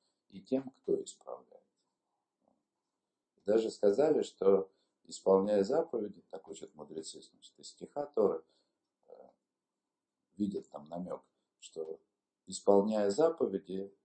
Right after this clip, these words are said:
человек делает себя, исправляет себя. В смысле, что душа исправляет тело.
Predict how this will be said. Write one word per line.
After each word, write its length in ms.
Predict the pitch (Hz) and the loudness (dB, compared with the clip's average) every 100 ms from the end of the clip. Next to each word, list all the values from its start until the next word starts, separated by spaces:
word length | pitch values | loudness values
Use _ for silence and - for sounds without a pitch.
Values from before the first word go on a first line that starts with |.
| _ _ | _ _
человек 460 | - 98 101 127 - _ _ _ _ _ _ _ _ _ | 2 4 4 2 -6 _ _ _ _ _ _ _ _ _
делает 560 | _ 98 110 104 82 - | _ 0 4 4 0 -8
себя, 420 | - 87 69 - - _ _ _ _ | -16 -12 -8 -8 -8 _ _ _ _
исправляет 680 | - - 90 87 76 67 - | -20 -2 0 0 -2 -14 -16
себя. 320 | - - _ _ _ _ _ | -20 -20 _ _ _ _ _
В 100 | - | -20
смысле, 600 | - - 135 156 - 113 110 _ _ | -20 -16 -14 -14 -16 -20 -20 _ _
что 200 | - 98 | 0 0
душа 360 | 85 90 - - | 0 -4 -4 -4
исправляет 640 | - - 73 76 90 87 _ _ | -6 -6 -6 -6 -10 -12 _ _
тело. 240 | - 65 | -20 -20